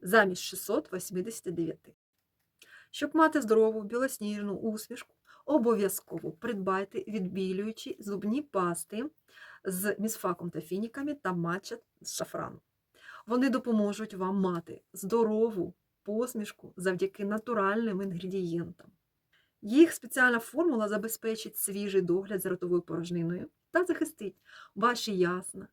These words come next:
очистить зуби, не пошкоджуючи їх. І зверніть увагу,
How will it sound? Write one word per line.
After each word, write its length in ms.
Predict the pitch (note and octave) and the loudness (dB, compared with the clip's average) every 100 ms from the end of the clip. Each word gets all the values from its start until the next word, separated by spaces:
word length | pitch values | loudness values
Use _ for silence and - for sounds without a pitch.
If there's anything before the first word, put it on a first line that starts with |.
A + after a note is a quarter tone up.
| _ - | _ -8
очистить 540 | G3 B3 A#3+ F3+ E3 | -4 -4 -4 -6 -4
зуби, 360 | E3+ A3+ C4 G#3+ | -4 -2 -2 0
не 300 | F3+ A3+ F#4+ | 2 0 -2
пошкоджуючи 920 | D#4 E4 - F3+ G3 G3 G3 - F3 | 0 -2 -2 -2 -2 -2 -8 -8 -8
їх. 280 | D#3 E3+ _ _ _ _ _ - - - | -6 -8 _ _ _ _ _ -20 -20 -4
І 160 | G#3+ G#3 | -2 2
зверніть 340 | A3+ A3+ G#3+ | 4 4 2
увагу, 480 | E3+ F#3+ C#4 D#4 | 2 4 4 4